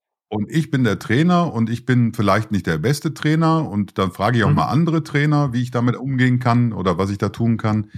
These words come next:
Speaker 1: Aber ich bin eigentlich der Trainer, um hier was
Speaker 2: Mhm.
Speaker 1: zu verändern. So, und dann kann ich mir die Attitude legen, so unter dem Motto, „Ich bin jetzt nicht mehr hier der Treiber,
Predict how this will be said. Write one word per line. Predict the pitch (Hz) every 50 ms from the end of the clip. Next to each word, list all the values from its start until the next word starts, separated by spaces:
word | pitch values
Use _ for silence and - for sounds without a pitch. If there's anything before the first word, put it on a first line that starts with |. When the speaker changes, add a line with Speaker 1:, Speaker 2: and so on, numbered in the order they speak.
| - - - - _ -
Speaker 1:
Aber | - 90 104
ich | 151 147 -
bin | - 139 123 -
eigentlich | - 104 143 135 127 120 -
der | - 101 90 -
Trainer, | - - 92 113 147 156 147 127
um | 113 117 110
hier | 110 110 95
was | 98 - 123 95
Speaker 2:
Mhm. | 151 - - - -
Speaker 1:
zu | - 104
verändern. | - - 104 - 98 92 87 71 62 - - _ _ _ _ _ _ _ _ - - - _
So, | - 104 95
und | 95 98 90 -
dann | 101 123 175 185
kann | - 160 160 165
ich | 151 -
mir | 139 139 135 127
die | 117 113 110 107 87
Attitude | 110 117 123 123 123 - 120 117 104
legen, | 104 107 107 110 110 104
so | 92 98 101
unter | 95 92 104
dem | 98 92
Motto, | 92 92 90 - 104 95 92 92 _ _ _ _ -
„Ich | - 101 - -
bin | - 123 139
jetzt | 117 101 - -
nicht | 110 101 -
mehr | 110 98
hier | 92 87 92 98 80
der | 82 78 76 -
Treiber, | - - - 78 73 78 82 87 92 90 117 143 185 196 175